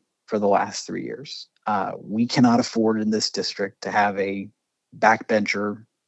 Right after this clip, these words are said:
member of the Ohio legislature. And so, uh,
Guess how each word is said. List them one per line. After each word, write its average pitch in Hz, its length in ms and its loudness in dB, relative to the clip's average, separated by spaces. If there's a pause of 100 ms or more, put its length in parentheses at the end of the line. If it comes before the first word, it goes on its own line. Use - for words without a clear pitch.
member 104 440 -2 (240)
of 98 100 -10
the 101 100 0
Ohio 101 220 2
legislature. 127 680 -4 (500)
And 98 200 -4
so, 104 440 2 (400)
uh, 95 280 -2